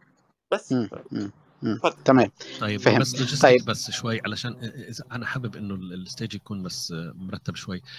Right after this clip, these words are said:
Speaker 3: ال-، ال-، الإخوان اللي سألوا وحابين ينزلوا، آه، يعني تفضلوا انزلوا، يعني على أساس إنه تفتحوا مجال للناس الآخرين إنهم يسألوا. شكرا لكم.
Speaker 1: اتفضل يا أستاذ
Speaker 2: آه،
Speaker 1: إبراهيم.
Speaker 2: أوكي، السؤال التاني،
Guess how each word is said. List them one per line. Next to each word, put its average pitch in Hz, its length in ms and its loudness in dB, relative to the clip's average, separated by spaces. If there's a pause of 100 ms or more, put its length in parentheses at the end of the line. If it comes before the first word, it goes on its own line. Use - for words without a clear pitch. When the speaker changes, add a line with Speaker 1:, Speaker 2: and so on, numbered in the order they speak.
(260)
Speaker 3:
ال-، 113 220 -4
ال-، 113 260 -8
الإخوان 165 360 -4
اللي 123 140 -4
سألوا 131 560 -6
وحابين 120 520 -10
ينزلوا، 123 640 -10
آه، 101 360 -12 (220)
يعني 98 140 -12
تفضلوا - 360 -12
انزلوا، 98 320 -12
يعني 90 180 -10
على 92 180 -14
أساس 104 280 -10
إنه 101 100 -8
تفتحوا - 360 -12
مجال 87 320 -10
للناس 90 320 -8
الآخرين - 460 -16
إنهم - 280 -20
يسألوا. - 260 -20 (460)
شكرا - 280 -14
لكم. 73 300 -18 (2500)
Speaker 1:
اتفضل 196 260 4
يا 160 60 -2
أستاذ 160 160 -2
Speaker 2:
آه، 131 100 8
Speaker 1:
إبراهيم. 131 120 4
Speaker 2:
أوكي، 135 200 4
السؤال 156 360 6
التاني، 170 600 2